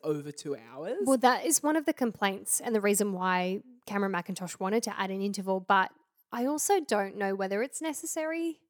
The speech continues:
Speaker 1: Like, I'm not, so, you know, I'm very much about, like, let's get to the brass tacks of what something is. The people who are going to see Follies, like, the audience that I sat with in the National Theatre
Speaker 2: They're probably too old not to have an
Speaker 1: Like,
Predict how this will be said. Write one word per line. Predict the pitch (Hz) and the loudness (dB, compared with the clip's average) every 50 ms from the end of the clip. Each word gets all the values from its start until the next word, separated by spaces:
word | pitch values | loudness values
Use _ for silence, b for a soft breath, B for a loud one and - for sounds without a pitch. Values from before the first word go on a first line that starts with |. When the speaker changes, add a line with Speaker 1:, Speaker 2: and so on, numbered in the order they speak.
| b b b b b b b b b b b b b b b | b b b b b b b b b b b b b b b
Speaker 1:
Like, | 214 214 - - - | 0 0 0 2 4
I'm | 190 208 233 247 | 4 4 4 4
not, | 262 269 214 - - - 190 | 2 2 0 0 -4 -8 -4
so, | - 180 160 151 147 147 139 - | 0 0 2 2 0 -2 -4 -6
you | - 151 | -6 -4
know, | 151 139 139 | -2 -2 -2
I'm | 143 151 160 156 151 147 | -2 -2 -4 -8 -12 -6
very | 143 170 156 156 160 | 0 0 2 2 2
much | 156 151 131 - - | 0 -4 -8 -12 -10
about, | 156 147 135 127 - | -8 -6 -8 -6 -8
like, | - 135 127 - - _ - | -10 -12 -14 -16 -20 _ -6
let's | 165 160 160 151 - - | -2 0 0 0 -2 -4
get | - 160 - | -6 -6 -6
to | - - | -6 -10
the | 160 143 | -10 -6
brass | - 139 135 143 139 - | -6 -6 -6 -6 -10 -8
tacks | - - 139 143 - - - | -8 -6 -6 -6 -8 -8 -6
of | - 143 131 | -6 -6 -4
what | 143 135 - | -4 -6 -6
something | - 143 131 135 139 139 | -6 -10 -10 -10 -10 -10
is. | 135 131 123 107 107 101 110 143 - b b b b b b b b - | -10 -10 -12 -12 -14 -14 -14 -14 -18 b b b b b b b b -4
The | 185 | -4
people | - - 233 262 277 - 311 302 | 2 2 2 2 2 0 -2 -2
who | 254 285 254 | 0 2 2
are | 226 | 2
going | 185 160 - 151 135 139 147 143 151 | 0 0 0 0 0 0 -2 -4 -6
to | - 165 | -10 -12
see | 151 - - 147 147 | -10 -6 -4 -4 -4
Follies, | 139 - 143 143 143 135 135 135 - | -4 -4 -4 -2 -2 -2 -4 -4 -6
like, | 143 135 - | -8 -8 -8
the | - 170 - - | -10 -12 -2 2
audience | 196 185 185 196 196 185 175 - | 2 2 4 2 0 -4 -6 -8
that | - - 147 | -10 -8 -8
I | 139 151 | -8 -10
sat | - - - 160 147 147 - | -10 -10 -6 -6 -6 -6 -6
with | 147 143 139 135 | -4 -4 -4 -4
in | 143 143 | -4 -6
the | 147 | -6
National | 139 135 143 - - - 139 | -6 -6 -8 -10 -10 -12 -12
Theatre | 135 - - 139 135 135 233 | -12 -8 -4 -2 -2 0 0
Speaker 2:
They're | 269 254 | -2 -4
probably | 254 262 302 359 415 | -2 -2 0 0 0
too | 392 - - 294 233 | 0 0 -2 -2 2
old | - 220 226 277 277 | 2 4 4 4 4
not | 262 214 190 | 2 2 2
to | - 220 | 0 -4
have | 202 196 | -4 -4
an | 214 202 202 | -4 0 4
Speaker 1:
Like, | 196 190 | 4 4